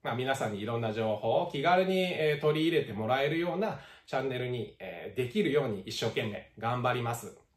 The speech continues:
なので、えー、ぜひぜひ、えー、これから楽しみに見ていただければと思ってます。たまには、あ、まあ、生産者ですので、まあ、の-、農場の実況とか、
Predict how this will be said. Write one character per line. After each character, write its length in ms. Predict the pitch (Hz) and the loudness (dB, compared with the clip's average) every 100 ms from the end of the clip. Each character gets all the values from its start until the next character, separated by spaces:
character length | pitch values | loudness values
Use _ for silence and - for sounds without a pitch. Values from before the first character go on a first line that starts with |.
| _ _ _ - | _ _ _ -6
な 140 | 135 | -4
の 100 | 135 | -2
で、 120 | 110 98 | -2 -4
え 680 | 113 104 98 92 92 104 _ _ 113 | -6 -8 -6 -8 -10 -16 _ _ -6
ー、 40 | |
ぜ 100 | 110 | -6
ひ 100 | 104 | -2
ぜ 140 | 156 | -2
ひ、 200 | 147 104 98 | -2 -6 -12
え 220 | 95 95 | -12 -12
ー、 20 | |
こ 60 | 107 | -12
れ 80 | 98 | -10
か 100 | 104 | -8
ら 120 | 101 | -6
楽 140 | 123 120 | -4 -4
し 100 | 113 | -4
み 100 | 104 | -6
に 120 | 104 - - - - - | -8 -12 -20 -20 -16 -10
見 100 | 117 | -6
て 120 | 107 | -6
い 100 | 95 | -6
た 100 | 107 | -6
だ 120 | 107 | -6
け 120 | - | -4
れ 120 | 110 104 | -4 -4
ば 100 | - | -4
と 300 | 170 165 - - - | -4 -4 -6 -20 -6
思 180 | - 104 | -2 -2
っ 80 | 202 | -4
て 100 | - | -8
ま 120 | 98 | -10
す。 180 | - - _ _ _ _ _ _ _ - _ _ _ _ _ _ - | -12 -20 _ _ _ _ _ _ _ -20 _ _ _ _ _ _ -6
た 100 | 180 202 | 0 2
ま 100 | 233 | 6
に 80 | |
は、 240 | - - 127 | 6 4 2
あ、 40 | |
ま 180 | 127 127 | 2 2
あ、 40 | |
生 180 | - 180 | 2 0
産 160 | 180 196 | 2 2
者 320 | 117 98 - _ - - - | 0 -4 -8 _ -20 -20 -10
で 120 | 110 | -8
す 120 | - | -8
の 160 | 95 - | -8 2
で、 320 | 165 - - | 2 2 -2
ま 200 | 127 113 | -4 -4
あ、 40 | 104 | -2
の-、 260 | 120 117 120 | -2 -4 0
農 260 | 135 147 | 4 6
場 180 | 147 156 | 8 6
の 140 | 110 - | 4 -2
実 360 | 117 - - | -4 -4 4
況 320 | 147 131 - | 8 8 6
と 100 | 123 | -2
か、 240 | 113 107 | -4 -6